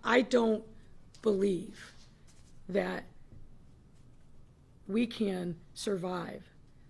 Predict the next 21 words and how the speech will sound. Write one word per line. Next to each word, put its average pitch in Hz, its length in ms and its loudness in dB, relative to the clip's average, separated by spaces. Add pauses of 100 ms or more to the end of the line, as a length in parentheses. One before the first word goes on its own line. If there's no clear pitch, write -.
(220)
as 190 180 0
a 190 40 -4
city 175 440 -4 (460)
without 202 680 0 (280)
making 196 600 0 (260)
these 208 260 -2
kinds 190 600 -4 (280)
of 180 260 -6
critical 247 720 0 (320)
investments. 175 760 -6 (440)
I 208 160 6
also 233 340 4
know, 175 420 -2 (1040)
and 185 280 -4 (120)
one 202 180 -2
of 190 80 0
the, 180 240 -2 (600)
um, 170 320 -10 (180)
folks 185 240 2
said 220 240 2
it, 170 200 -6